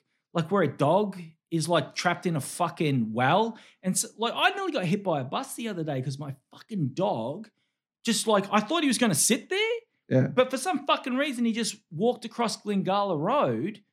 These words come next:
Speaker 1: and I just panicked and I just fucking ran out and grabbed him.
Speaker 2: Mm.
Speaker 1: I nearly got hit by a fucking bus. That's humanity. Like, that's
Speaker 2: Sure.
Speaker 1: that's true. That's,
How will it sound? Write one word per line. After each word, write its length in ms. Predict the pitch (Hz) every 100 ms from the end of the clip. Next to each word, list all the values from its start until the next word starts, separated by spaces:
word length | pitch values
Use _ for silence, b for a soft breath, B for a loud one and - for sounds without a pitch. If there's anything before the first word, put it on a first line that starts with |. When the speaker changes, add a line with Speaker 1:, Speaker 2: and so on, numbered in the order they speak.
| _ _ _ _
Speaker 1:
and 120 | - 285
I 60 |
just 200 | 311 226
panicked 600 | - - 277 339 - - -
and 120 | 202
I 80 | 202
just 240 | 202 208
fucking 320 | - 233 208 180
ran 220 | 214 214
out 160 | 208 151
and 100 | 135
grabbed 440 | 135 170 262 208
him. 400 | 120 113 190 269 - -
Speaker 2:
Mm. 280 | 147 131 127 - _
Speaker 1:
I 60 |
nearly 180 | 277 359
got 140 | 339 262
hit 140 | 254
by 160 | 247 196
a 60 | 160
fucking 320 | - 190 190 143
bus. 460 | 254 196 131 - - _ _
That's 460 | - 302 - - -
humanity. 640 | 202 190 196 143 98 - _ _ _ _
Like, 160 | 170 180
that's 180 | 277 294
Speaker 2:
Sure. 420 | - 240 139 120 170
Speaker 1:
that's 240 | 247 262
true. 420 | - - 254 240 233
That's, 280 | 214 220